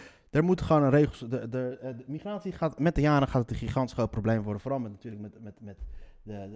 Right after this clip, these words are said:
de, de klimaatveranderingen die er plaats aan vinden. Je ziet het al in, bijvoorbeeld in Noord-Amerika zie je het, dat er, eh, in Midden-Amerika, Guatemala, Honduras, ehm, Guat-, Guatemala, Honduras, ehm, Belize, El Salvador, die landen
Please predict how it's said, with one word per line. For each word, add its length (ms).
de, 100
de 100
klimaatveranderingen 840
die 120
er 60
plaats 380
aan 200
vinden. 200
Je 80
ziet 160
het 120
al 200
in, 180
bijvoorbeeld 380
in 80
Noord-Amerika 580
zie 160
je 120
het, 120
dat 180
er, 200
eh, 260
in 160
Midden-Amerika, 520
Guatemala, 440
Honduras, 520
ehm, 340
Guat-, 200
Guatemala, 520
Honduras, 680
ehm, 320
Belize, 800
El 100
Salvador, 480
die 140
landen 340